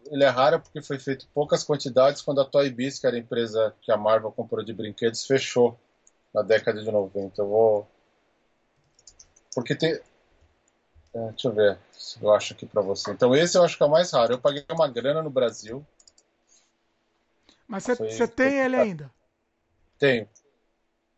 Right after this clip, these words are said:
Speaker 1: Putz, ele, ele não
Speaker 2: Não,
Speaker 1: tá
Speaker 2: não,
Speaker 1: aqui.
Speaker 2: se tá, tá difícil, deve tá difícil aí. Mas, mas manda, manda a foto que eu coloco no post, pessoal.
Speaker 1: Vou mandar a foto aqui pra você agora.
Speaker 2: É, quanto que ele vale? Você tem uma noção?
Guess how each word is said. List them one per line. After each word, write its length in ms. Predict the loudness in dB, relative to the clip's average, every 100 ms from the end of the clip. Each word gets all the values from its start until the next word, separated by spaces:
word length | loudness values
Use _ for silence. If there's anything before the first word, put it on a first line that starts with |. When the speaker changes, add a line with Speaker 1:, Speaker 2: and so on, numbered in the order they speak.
| _ _ _ -10
Speaker 1:
Putz, 220 | -8 -4
ele, 180 | -4 -4 _ _ _ _ _ _ _ _ -14
ele 160 | -6 -2
não 100 | 2
Speaker 2:
Não, 60 |
Speaker 1:
tá 100 | 2
Speaker 2:
não, 80 | 2
Speaker 1:
aqui. 120 | -4
Speaker 2:
se 100 | -18
tá, 200 | -12 -10
tá 160 | -4 -2
difícil, 420 | -2 -6 -6 -6
deve 180 | -4 -4
tá 100 | -4
difícil 460 | -8 -10 -14 -14 -20
aí. 80 | -20 _ _ _ _ _ _ _ -6
Mas, 220 | -6 -4
mas 220 | -6 -6 -8 -8
manda, 340 | -2 -2 -2
manda 300 | -2 0 2
a 40 | 0
foto 340 | 2 -2 -2
que 80 | -6
eu 60 | -6
coloco 320 | -4 -6 -6
no 100 | -12
post, 340 | -12 -14 -14 _ _
pessoal. 300 | -20 -16 -8
Speaker 1:
Vou 100 | -6
mandar 160 | -2 -4
a 40 | _
foto 180 | -18 -18
aqui 100 | -18
pra 160 | -10 -8
você 340 | -8 -12 -16
agora. 360 | -20 -20 -20 -20 _ _ _ -18 -6 0 0
Speaker 2:
É, 40 | 0
quanto 340 | 2 0 0
que 80 | -4
ele 140 | -4
vale? 360 | -2 -2 -4 -8
Você 140 | -16 -14
tem 220 | -8 -6
uma 140 | -6
noção? 440 | -8 -8 -6 -6